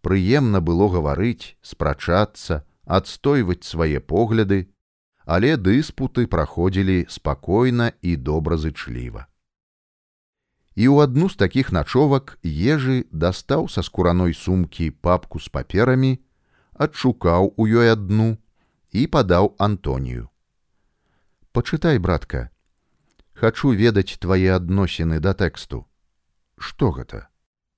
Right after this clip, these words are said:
«Зварот рэвалюцыйнага камітэта да люду нашага краю».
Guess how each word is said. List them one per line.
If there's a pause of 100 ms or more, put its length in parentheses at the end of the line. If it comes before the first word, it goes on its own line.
(760)
«Зварот (160)
рэвалюцыйнага
камітэта (400)
да
люду
нашага
краю».